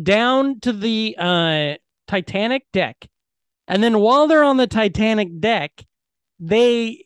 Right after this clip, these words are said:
have lunch. Now, I don't know what that means. They're supposed to eat at breakfast, have a meal on the deck of the Titanic in this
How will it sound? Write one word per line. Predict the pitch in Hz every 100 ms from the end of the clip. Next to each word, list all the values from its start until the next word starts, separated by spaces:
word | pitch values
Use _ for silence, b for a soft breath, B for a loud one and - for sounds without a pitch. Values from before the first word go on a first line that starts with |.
| _
have | - 247 196
lunch. | 190 240 185 123 -
Now, | 214
I | 285
don't | 302
know | 285
what | 262
that | 247 185 180
means. | 196 139 135
They're | 180
supposed | 247 247
to | 240 - b b b
eat | 240 254
at | 202
breakfast, | 190 233 _ 240 -
have | 220 220
a |
meal | 208 208 220 180 180
on | 196 214 208
the | 202 190
deck | 160 190 -
of | 202
the | 190
Titanic | 180 175 175 165 -
in | 156 165
this | 151 -